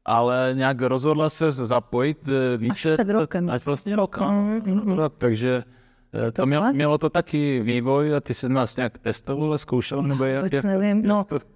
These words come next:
Speaker 1: jak to bylo, nebo kdy, kdy jsi poprvé dostala do, do ruky lávičku, předpokládám, nějaký
Speaker 2: No,
Speaker 1: políček,
Speaker 2: v
Speaker 1: nebo
Speaker 2: pravej čas prostě to přišlo, když jsem byla vibračně vyrovnaná vlastně s vysokou laťkou Bevitu,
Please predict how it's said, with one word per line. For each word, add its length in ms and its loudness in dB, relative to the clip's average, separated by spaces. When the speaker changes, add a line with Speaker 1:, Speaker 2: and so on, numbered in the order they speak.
Speaker 1:
jak 180 0
to 140 2
bylo, 280 4
nebo 180 0
kdy, 160 0
kdy 160 2
jsi 160 0
poprvé 340 4
dostala 380 4
do, 140 -2
do 140 0
ruky 260 0
lávičku, 520 0
předpokládám, 580 0
nějaký 120 2
Speaker 2:
No, 240 4
Speaker 1:
políček, 500 -18
Speaker 2:
v 40 -20
Speaker 1:
nebo 100 -20
Speaker 2:
pravej 360 4
čas 280 -2
prostě 340 0
to 140 -2
přišlo, 380 -2
když 120 -2
jsem 220 2
byla 140 6
vibračně 600 0
vyrovnaná 600 4
vlastně 640 0
s 60 -2
vysokou 800 0
laťkou 480 2
Bevitu, 540 0